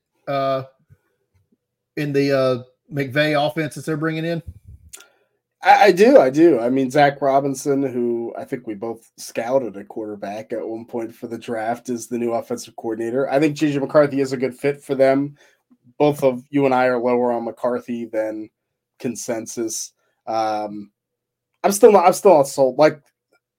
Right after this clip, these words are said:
Speaker 2: J J McCarthy, and I'm recording a video that'll go up on our YouTube Shorts, uh, scouting reports here.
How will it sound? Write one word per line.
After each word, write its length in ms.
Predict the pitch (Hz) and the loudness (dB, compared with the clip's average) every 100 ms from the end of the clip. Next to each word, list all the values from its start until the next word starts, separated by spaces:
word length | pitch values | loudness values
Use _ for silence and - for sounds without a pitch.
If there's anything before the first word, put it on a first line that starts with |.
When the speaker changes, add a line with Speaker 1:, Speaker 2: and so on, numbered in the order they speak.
| - | -12
Speaker 2:
J 200 | 147 180 | 2 2
J 180 | 165 170 | 4 2
McCarthy, 720 | 156 160 151 147 143 139 131 | 2 2 2 2 0 0 -2
and 120 | 127 | -2
I'm 100 | 156 | -2
recording 380 | 156 - 147 135 | -2 -2 -4 -2
a 40 | |
video 600 | 123 131 131 127 123 120 | -4 -2 0 2 0 -4
that'll 220 | 117 120 113 | -4 -6 -4
go 260 | 127 120 | -4 -2
up 200 | 117 117 | -2 -2
on 120 | 120 | -6
our 100 | 113 | -4
YouTube 300 | 110 110 107 _ | -8 -12 -20 _
Shorts, 600 | - 123 113 110 - 120 | -14 -10 -10 -10 -10 -8
uh, 320 | 110 107 - | -6 -6 -8
scouting 360 | - 113 104 | -10 -10 -8
reports 520 | 107 - 117 107 104 - | -12 -10 -10 -10 -12 -12
here. 340 | 113 107 101 | -10 -10 -14